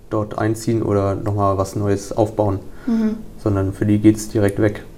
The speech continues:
Speaker 1: Und für die sind auch grad die Helfer immens wichtig, ja. Weil ansonsten wird da keiner mehr was machen dann für diejenigen, ja.
Speaker 2: Waren das viele, die gesagt haben, sie gehen weg? Also von den Leuten, die du, du jetzt miterlebt hast?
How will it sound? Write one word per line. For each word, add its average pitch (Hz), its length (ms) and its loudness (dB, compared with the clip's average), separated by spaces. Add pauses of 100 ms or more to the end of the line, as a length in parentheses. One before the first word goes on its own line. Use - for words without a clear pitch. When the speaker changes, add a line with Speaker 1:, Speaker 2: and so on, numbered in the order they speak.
(160)
Speaker 1:
Und 107 120 -4
für 107 100 -4
die 107 140 2
sind 113 120 4
auch 104 220 -2
grad 104 180 0
die 107 140 4
Helfer 104 400 2 (380)
immens 98 400 0
wichtig, - 440 -2
ja. 98 200 0 (840)
Weil 95 100 2
ansonsten 98 420 2
wird 104 120 6
da 101 60 6
keiner 101 280 4
mehr 95 180 4
was - 160 -4
machen 95 240 -2
dann 95 140 -2
für - 160 -4
diejenigen, 98 440 0
ja. 95 140 -2 (960)
Speaker 2:
Waren 214 160 4
das 202 220 2
viele, 208 320 4
die 240 160 0
gesagt 240 480 0
haben, 254 240 4
sie 247 140 -2
gehen 247 340 2
weg? 247 380 -2 (220)
Also 208 220 -2
von 220 140 -2
den 214 160 0
Leuten, 208 340 4
die 208 160 2
du, 226 180 2
du 233 120 2
jetzt 214 320 0
miterlebt 233 600 2
hast? 262 400 -4